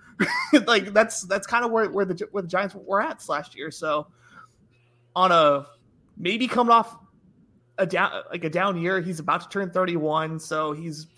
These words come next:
in that range of where he can get one more good contract. I,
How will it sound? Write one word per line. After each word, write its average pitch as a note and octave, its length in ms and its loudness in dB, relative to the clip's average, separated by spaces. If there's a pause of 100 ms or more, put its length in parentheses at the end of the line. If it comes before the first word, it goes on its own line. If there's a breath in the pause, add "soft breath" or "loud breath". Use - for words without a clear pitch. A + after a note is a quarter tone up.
(140)
in G3 80 -8
that D#3+ 180 -4
range E3 260 -4
of D3 80 -6
where D#3 120 -2
he D#3+ 80 -10
can E3+ 120 -8
get C#3+ 160 -6
one D3+ 220 -6
more F3+ 180 -2
good D#3+ 220 -6
contract. E3+ 600 -4 (520 soft breath)
I, - 200 -8